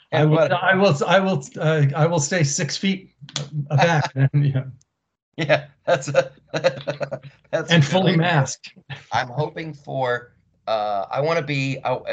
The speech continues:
Speaker 1: here's, who's, here's where I, I wanna get my, uh, I wanna get my, uh, playing to the level of, uh, oh my gosh, uh, the Eagles of death metal.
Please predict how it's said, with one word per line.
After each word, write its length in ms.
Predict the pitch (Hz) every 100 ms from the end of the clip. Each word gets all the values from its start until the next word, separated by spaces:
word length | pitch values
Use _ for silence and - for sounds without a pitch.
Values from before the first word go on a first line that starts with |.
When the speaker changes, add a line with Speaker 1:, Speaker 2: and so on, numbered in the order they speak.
| -
Speaker 1:
here's, 340 | 120 143 151
who's, 240 | 139 156 143
here's 400 | 135 143 147 143
where 640 | - 107 101 92 107 117
I, 120 | 107
I 240 | 107 104 107
wanna 200 | 104 104
get 180 | 104 98
my, 300 | 95 95 - _ _ _ _ _
uh, 340 | 90 92 98 104 - _ _ _
I 40 | 143
wanna 200 | 151 147
get 240 | 135 -
my, 320 | 110 101 98
uh, 340 | 90 85 80 76 _ _ _ _
playing 500 | 113 120 117 110 101
to 100 | 113
the 80 | 101
level 340 | 107 104 98
of, 260 | 92 87 90
uh, 240 | 82 78
oh 140 | 110 110
my 160 | 85
gosh, 500 | 71 85 82 73 73 -
uh, 260 | 85 67 - -
the 400 | 101 90 104 120
Eagles 300 | 123 123 101
of 200 | 87 69
death 300 | 104 101 -
metal. 420 | 78 67 60 -